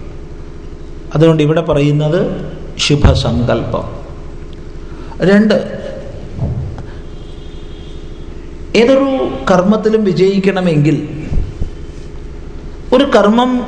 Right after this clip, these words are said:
എങ്ങനെയാണ് നിർവഹിക്കപ്പെടുന്നതെന്ന് നമ്മൾ അറിയണം. ഒരു കർമ്മത്തിൻ്റെ നിർവഹണത്തിൽ എന്തൊക്കെ ഘടകങ്ങളുണ്ട്,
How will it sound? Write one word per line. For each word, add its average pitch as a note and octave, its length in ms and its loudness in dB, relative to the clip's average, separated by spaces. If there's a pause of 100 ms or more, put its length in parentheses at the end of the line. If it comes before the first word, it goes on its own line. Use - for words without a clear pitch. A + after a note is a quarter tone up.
(120)
എങ്ങനെയാണ് A#3 720 4
നിർവഹിക്കപ്പെടുന്നതെന്ന് G3 1080 2
നമ്മൾ D3 240 2
അറിയണം. B2 420 -2 (2250)
ഒരു C#4+ 220 6
കർമ്മത്തിൻ്റെ A3+ 580 6
നിർവഹണത്തിൽ G#3 800 2
എന്തൊക്കെ G3+ 420 0 (140)
ഘടകങ്ങളുണ്ട്, F3 720 2